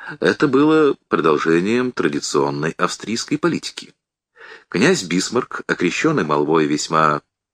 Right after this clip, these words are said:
точно удушливым генералом еще во время первого своего визита в Петербург,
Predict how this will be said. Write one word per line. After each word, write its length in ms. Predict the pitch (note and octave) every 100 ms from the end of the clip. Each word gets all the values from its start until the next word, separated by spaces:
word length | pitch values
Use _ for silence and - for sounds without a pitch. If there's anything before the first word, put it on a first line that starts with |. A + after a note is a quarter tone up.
| _
точно 720 | - E2+ D#2 - C2+ B1+ A#1 - - - -
удушливым 800 | F2+ D#2+ A2+ F#2+ - C#2 C2+ B1+
генералом 640 | C#2 D2 C#2+ C2 B1 - - _ -
еще 300 | C#2 - C#2
во 80 | C#2
время 420 | D2 C2+ C2 A#1 _
первого 400 | F2+ F2 E2 F#2+
своего 300 | - A#2 B2
визита 400 | C3 C3+ D3 D3
в 60 | -
Петербург, 680 | D3 C#3+ C#3 C#3+ C3+ -